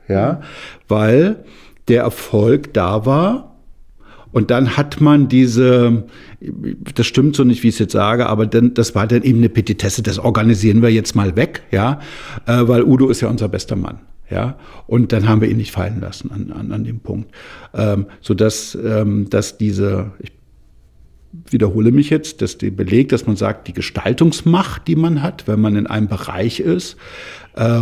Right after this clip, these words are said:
wo man, äh, große Budgets zur Verfügung hat, wo man große Politik machen möchte, großes Programm machen möchte, äh, wo es Eitelkeiten gibt,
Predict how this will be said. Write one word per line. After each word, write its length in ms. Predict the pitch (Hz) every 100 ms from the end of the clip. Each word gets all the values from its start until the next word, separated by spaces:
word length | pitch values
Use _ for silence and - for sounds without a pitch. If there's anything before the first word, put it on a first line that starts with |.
| 104
wo 160 | 117
man, 420 | 117 113 113 107 110
äh, 420 | 110 92 110 113
große 500 | 113 131 - 131 -
Budgets 520 | 110 117 110 117 143 -
zur 140 | 151
Verfügung 560 | 165 151 156 147 147 139
hat, 180 | 143
wo 60 | 110
man 340 | 110 107 104
große 960 | 95 98 117 120 123 117 110 110 107 110 - - _ _ _ _ _ _ _ _
Politik 520 | - 120 90 - 117 143
machen 280 | 147 147
möchte, 280 | 131 135 135
großes 340 | 92 107 - -
Programm 720 | - 98 - 80 120 147 220
machen 360 | - 127 120 127
möchte, 460 | 127 127 - 135 139 - - - - - -
äh, 100 | - 110 113 113
wo 100 | 110
es 140 | 104 -
Eitelkeiten 540 | 120 135 143 143 147
gibt, 320 | 151 - -